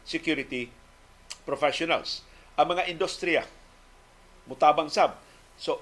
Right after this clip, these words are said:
initially, nakigsulti ang D I C T sa Google o sa Microsoft aron itanyag sab ang ilang mga certification programs.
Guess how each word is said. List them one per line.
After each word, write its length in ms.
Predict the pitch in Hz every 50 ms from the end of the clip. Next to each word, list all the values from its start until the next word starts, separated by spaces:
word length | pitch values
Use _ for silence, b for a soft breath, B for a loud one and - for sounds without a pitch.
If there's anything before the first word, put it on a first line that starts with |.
| -
initially, 640 | 160 160 175 208 202 - 185 156 151 180 214 220 208 - -
nakigsulti 560 | 143 120 - 139 127 - 185 185 185 - 175
ang 80 | 156 147
D 160 | 160 160 160
I 60 | 160
C 160 | - 170 160 165
T 80 | 180
sa 180 | 165 - - 139 113
Google 460 | 120 131 160 160 147 175 220 240 - - - - - - - - - - -
o 120 | - 160 160
sa 160 | - 175 151 143
Microsoft 680 | 165 214 240 - 214 - - 240 220 - - - - - - - - - - - - - - - - - - - - - - - - - - -
aron 320 | 143 160 165 165 160 - - -
itanyag 500 | 151 135 - 156 160 190 214 220 214 214
sab 220 | - - 185 175
ang 100 | 147 135 151 160
ilang 320 | 165 165 160 151 151 143
mga 160 | 143 131 - - -
certification 840 | - - - 196 185 - - 160 - 165 151 - 165 160 151 - 151
programs. 800 | 139 - - 123 120 - - - - - - - - - - -